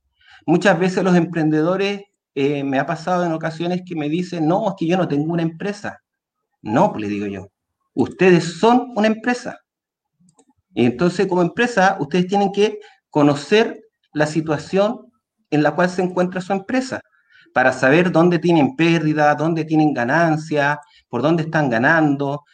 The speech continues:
y también brindarse información clara y concisa. ¿Y por qué oportuna? Oportuna porque en base a eso ustedes van a saber qué es lo que tienen que hacer a futuro en un corto plazo con su empresa, ¿ya?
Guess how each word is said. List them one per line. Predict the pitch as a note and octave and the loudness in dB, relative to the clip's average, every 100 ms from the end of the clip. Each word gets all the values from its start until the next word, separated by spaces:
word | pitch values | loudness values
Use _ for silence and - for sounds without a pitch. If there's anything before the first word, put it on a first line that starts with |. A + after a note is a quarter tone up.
| _ _ | _ _
y | D3+ C#3 | -2 0
también | C3+ B2 B2+ C3+ E3+ F#3+ F3+ | 0 0 0 2 2 2 -4
brindarse | C#3 C3+ C3+ C3+ E3+ F3+ F#3 | -6 0 2 4 2 0 -4
información | F3 E3 D3 B2 - E3 E3 | -4 -2 -2 -4 -4 -4 -4
clara | D#3+ E3+ | -2 -2
y | F#3 | -2
concisa. | F3 B2+ - F#3 F#3+ B2+ G#2 G2+ _ _ | -4 -6 -6 -8 -6 -4 -6 -8 _ _
¿Y | - | -4
por | C3+ C3+ | -2 0
qué | E3 | 2
oportuna? | F#3+ G3+ F3+ - A#3+ D3 G2+ - _ _ | 2 2 -2 0 2 2 0 -6 _ _
Oportuna | D3 C#3 D3+ D3+ G#3+ G#3 | -4 0 0 -2 0 0
porque | F3+ D#3 D#3 | -2 -2 -2
en | C#3+ | 0
base | F3+ F#3 | 0 0
a | G#3 | 2
eso | A3 A3 G3+ G3+ | 2 0 -4 -4
ustedes | D#3 D#3 F3+ F#3 | -6 -6 -4 -2
van | F3+ F#3 | 0 0
a | F#3 | -2
saber | - F#3+ G3 G#3+ G#3+ _ _ _ _ | -2 0 0 -2 -8 _ _ _ _
qué | G#3 | 0
es | G#3+ | 2
lo | G#3+ | 2
que | G3 | -2
tienen | G3 G3+ G3+ | -2 -2 -4
que | F3+ | -6
hacer | - G3+ | -4 -2
a | G#3 | -2
futuro | D#3 D3+ F#3+ A3 C4 - _ | -4 -4 -2 -2 -4 -8 _
en | D3 C#3+ | 4 6
un | C3+ | 6
corto | C3+ F#3 F3+ G#3 | 2 -2 -2 -2
plazo | G3 G3 G#3 | -2 -2 -2
con | G3 | -4
su | F#3 | -4
empresa, | G3 - A3+ - - _ _ _ _ _ - | -6 -4 -4 -4 -8 _ _ _ _ _ 0
¿ya? | C3 C#3+ D#3+ D#3+ | 4 4 4 0